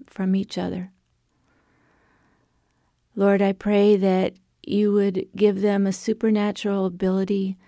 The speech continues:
to love the people around them, no matter, even though they're going through so many difficult situations. Lord, I thank you that your kingdom is a kingdom of all nations and all languages, all tribes,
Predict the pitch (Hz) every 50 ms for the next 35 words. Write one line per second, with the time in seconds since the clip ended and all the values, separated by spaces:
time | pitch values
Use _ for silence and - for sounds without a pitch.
0 | _ _ _ _ - - 190 190 190 190 190 180 180 185 185 185 - 202 190 -
1 | 185 185 185 185 180 175 175 180 180 180 180 180 175 175 180 185 185 185 180 180
2 | 180 180 180 185 180 185 180 185 185 185 - _ _ _ _ _ _ _ - -
3 | - 208 196 202 196 190 190 185 185 180 180 175 175 - - 180 175 180 180 180
4 | - - 185 180 170 - 185 180 175 175 175 180 180 180 180 - - 170 - -
5 | 170 - - - - - - - 170 170 175 170 170 - - - - - - -
6 | - _ _ _ _ _ _ _ _ _ _ _ _ _ _ _ _ _ _ _
7 | _ _ - - 196 196 196 196 190 185 190 190 190 202 196 196 196 - 202 196
8 | 190 190 190 190 - _ _ _ _ _ _ _ - - 190 190 - 196 202 202
9 | 190 - - 214 202 196 185 185 180 180 180 180 180 185 175 - - 196 185 180
10 | 175 175 175 175 175 175 - - 175 180 180 175 175 175 180 190 185 - 151 -
11 | - - - - 175 170 - 170 180 175 175 175 175 175 180 180 - - 190 190
12 | - - - 196 - - - _ _ _ _ _ _ _ _ _ _ _ _ _
13 | _ _ _ _ - - 180 185 185 185 190 - - 185 180 175 175 175 175 -
14 | -